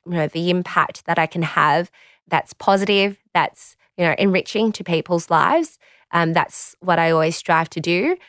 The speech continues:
So regardless of the impact of that, obviously in politics, you can have a much bigger impact because as a decision maker,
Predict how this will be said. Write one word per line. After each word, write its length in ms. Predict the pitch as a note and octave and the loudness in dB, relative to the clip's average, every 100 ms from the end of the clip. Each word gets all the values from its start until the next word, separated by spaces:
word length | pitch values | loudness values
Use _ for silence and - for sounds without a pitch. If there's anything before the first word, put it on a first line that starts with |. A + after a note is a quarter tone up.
| _ | _
So 240 | - E3+ D#3+ | -4 0 2
regardless 540 | F3+ F3 E3+ F#3 G3+ | 0 2 4 4 2
of 80 | G3 | 0
the 140 | G3+ | 0
impact 340 | G#3 - G3+ - | 0 0 -2 -2
of 80 | G#3+ | 0
that, 220 | B3+ C4+ - | 0 2 0
obviously 800 | F3+ F#3+ G#3 - A#3 B3+ D4 D#4+ | 0 0 -2 -2 -2 0 -2 -4
in 420 | - E3+ E3 D3 - _ _ - | -2 -2 0 -4 -8 _ _ 0
politics, 720 | G3 G3+ G#3+ C4 - - - | 2 2 0 -4 -4 -8 -16
you 200 | F3+ F3+ | -6 -4
can 160 | E3+ F3+ | -2 0
have 200 | E3+ E3 | 0 2
a 60 | D#3+ | 2
much 280 | D3+ - - _ - | 0 -4 -14 _ -2
bigger 260 | - C4+ | 2 4
impact 520 | G3 F3+ - - - - | 4 2 0 -2 -2 -12
because 360 | F3 - D#3+ | -8 -2 0
as 140 | F3+ E3 | 0 -2
a 100 | D#3+ | -4
decision 460 | E3 F3 E3+ E3 | -4 -4 0 0
maker, 480 | D#3 F3+ G#3+ F#2+ | 2 0 0 -2